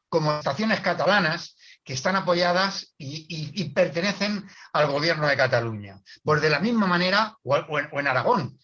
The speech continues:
que también pertenecen a algunas estaciones, que se mantengan porque son, esos son dominio de todos los madrileños y es una parte histórica.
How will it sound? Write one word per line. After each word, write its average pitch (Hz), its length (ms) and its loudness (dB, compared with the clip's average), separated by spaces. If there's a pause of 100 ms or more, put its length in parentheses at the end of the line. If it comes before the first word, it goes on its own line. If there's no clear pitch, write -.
que 143 140 -6
también 151 300 -4
pertenecen 165 500 -2
a 165 140 0
algunas 156 420 -6
estaciones, 127 500 -4 (200)
que 160 100 -2
se 160 160 0
mantengan 226 800 0 (220)
porque 147 280 -4
son, 233 260 -4
esos 196 280 -4
son 220 180 0
dominio 202 560 -2
de 131 140 -8
todos 190 260 2
los 180 100 4
madrileños 175 480 0
y 160 60 -6
es 151 80 -6
una 147 140 -2
parte 135 240 -4
histórica. 101 420 -12